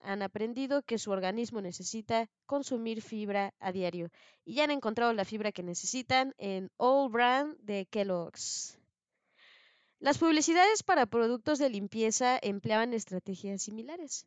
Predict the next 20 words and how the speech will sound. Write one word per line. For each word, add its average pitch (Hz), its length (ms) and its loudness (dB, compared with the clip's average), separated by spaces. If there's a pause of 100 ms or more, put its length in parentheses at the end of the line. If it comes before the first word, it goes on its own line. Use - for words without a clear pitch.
En 226 120 -8
mil 302 100 0
novecientos 311 640 0
treinta 247 540 0
aparecieron 226 480 2
numerosos 240 480 2
avisos 226 440 -2 (280)
que 262 160 4
asignaban 262 560 4
a 311 40 0
dichos 285 280 -2
productos 247 600 0
la 214 180 -2
capacidad 220 540 0
de 247 100 4
darle 226 420 0 (200)
más 226 320 2
romanticismo 202 560 -4
al 196 100 -6
matrimonio. - 400 -18